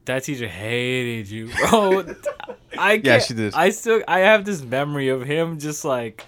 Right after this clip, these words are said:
Speaker 1: he walked into class, and the teacher told him to get out.
Speaker 2: She did. She's like, "Get out of
Speaker 1: Yo,
Speaker 2: my class."
Speaker 1: and this dude just spent the rest,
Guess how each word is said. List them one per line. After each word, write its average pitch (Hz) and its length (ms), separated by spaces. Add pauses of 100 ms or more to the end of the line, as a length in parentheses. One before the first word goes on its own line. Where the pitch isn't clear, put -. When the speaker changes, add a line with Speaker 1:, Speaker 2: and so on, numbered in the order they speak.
(540)
Speaker 1:
he 190 100
walked 180 640
into 208 300
class, 294 680 (320)
and 226 160
the 233 80
teacher 226 320
told 240 300
him 220 80
to 208 80
get 262 260 (160)
out. 254 380
Speaker 2:
She 165 200
did. 151 400
She's - 140
like, 123 160
"Get 131 140
out 135 140
of 131 60
Speaker 1:
Yo, 123 100
Speaker 2:
my 123 80
class." 127 160
Speaker 1:
and 113 100
this 269 100
dude 247 240
just 254 300
spent 262 540
the 233 120
rest, 202 260